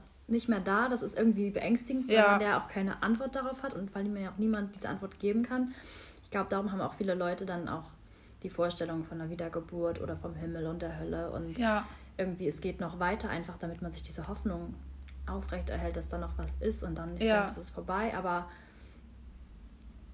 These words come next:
Speaker 1: keine Ahnung, also ich weiß gar nicht, wie ich das sagen soll, aber ich hab da irgendwie so
Speaker 2: Du bist da irgendwie voll cool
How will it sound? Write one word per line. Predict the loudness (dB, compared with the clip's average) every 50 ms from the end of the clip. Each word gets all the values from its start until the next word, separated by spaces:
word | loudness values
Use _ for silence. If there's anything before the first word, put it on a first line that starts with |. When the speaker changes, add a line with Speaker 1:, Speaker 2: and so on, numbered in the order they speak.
| -16 -14
Speaker 1:
keine | -12 -10 -10 -8 -6
Ahnung, | -4 0 2 2 2 2 0 -2
also | -4 -2 0 0 -2
ich | -2 -4
weiß | -6 -6
gar | -4 -4
nicht, | -4
wie | -4
ich | -4
das | -4 -4 -2
sagen | -2 0 2 2 2 4
soll, | 4 4
aber | 4 2 2
ich | 0 -2
hab | -4 -4
da | -2 -2 0
irgendwie | 0 0 0 0 0
so | 0 2 2 4 4 2 0 -4 -8 -16 -18 -18 -20 -20 -20 -20 -20 -20 -20
Speaker 2:
Du | -20 -16
bist | -8 -4 -2
da | 0
irgendwie | 0 0 0 -2
voll | 0 -2 -2 -2
cool | 0